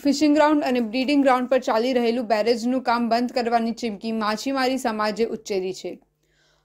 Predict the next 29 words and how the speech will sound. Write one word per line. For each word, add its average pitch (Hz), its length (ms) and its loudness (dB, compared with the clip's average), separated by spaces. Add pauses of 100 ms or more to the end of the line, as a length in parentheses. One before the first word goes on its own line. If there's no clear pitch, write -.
(120)
ભાડભૂત 262 420 4
ગામ 285 280 2
નજીક 277 320 0
નર્મદા 247 420 -2
નદીના 262 380 -2
પટમાં 247 460 -2
અંદાજિત 220 600 -2
પાંચ 262 440 2
હજાર 240 260 2
કરોડના 233 460 -2
ખર્ચે 247 420 0
ભાડભૂત 220 600 0
બેરેજ 220 500 0
યોજનાનું 226 520 -4
કામ 214 260 -2
ચાલી 190 320 -2
રહેલું 170 300 -4
છે. - 240 -16 (600)
આ 220 120 4
યોજનાથી 240 600 2
ભરૂચ 233 320 2
જિલ્લાના 269 440 -2
સ્થાનિક 254 520 -2
પરંપરાગત 233 680 0
માછીમારોની 233 720 -2
રોજગારી 220 560 0
છીનવાઈ 220 480 -2
જવાના 220 400 0
કારણે 247 460 2